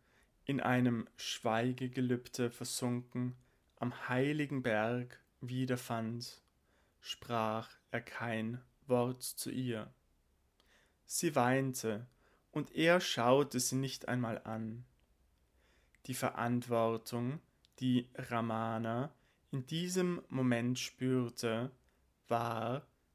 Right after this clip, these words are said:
die Verantwortung der Würde zu seinem Selbst und nicht die familiäre Verantwortung. Dies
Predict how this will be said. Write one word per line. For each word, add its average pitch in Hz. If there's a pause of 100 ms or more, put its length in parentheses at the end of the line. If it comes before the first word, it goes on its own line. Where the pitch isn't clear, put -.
die -
Verantwortung 120 (240)
der 120
Würde 113 (360)
zu -
seinem 117
Selbst 117 (200)
und 165
nicht 190
die 139
familiäre 123
Verantwortung. 117 (840)
Dies 131